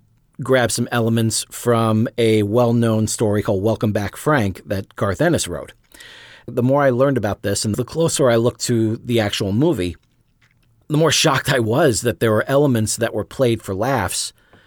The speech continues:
in the movie that were actually part of Welcome Back, Frank, specifically the three, uh, the three roommates that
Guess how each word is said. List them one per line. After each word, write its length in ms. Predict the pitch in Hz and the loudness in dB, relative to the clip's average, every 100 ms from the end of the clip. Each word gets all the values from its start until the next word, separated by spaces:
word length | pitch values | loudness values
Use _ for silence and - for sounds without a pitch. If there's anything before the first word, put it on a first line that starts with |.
| _ _ | _ _
in 420 | 131 120 120 117 - | 0 2 2 0 -2
the 420 | 127 107 110 104 104 | -8 -4 -2 0 0
movie 540 | 139 175 101 95 101 _ _ _ - | 2 2 0 -4 -6 _ _ _ -4
that 180 | 127 | -2
were 80 | 127 | 0
actually 400 | 151 165 165 151 | 0 0 0 -2
part 400 | - - 139 139 | -2 -2 0 0
of 220 | 107 123 | 0 -2
Welcome 320 | 104 135 135 120 | 2 2 2 0
Back, 180 | 131 | -2
Frank, 340 | - 165 110 - | -2 -2 -4 -8
specifically 600 | - 107 135 127 135 131 | -12 -4 -2 -2 -2 0
the 140 | 123 | 0
three, 560 | 110 113 131 131 123 127 | -2 -2 0 2 0 -2
uh, 80 | 113 | -4
the 80 | 110 | -4
three 220 | 131 127 | -4 -2
roommates 500 | 117 156 107 85 - | 0 0 0 -4 -8
that 200 | 101 95 | -6 -8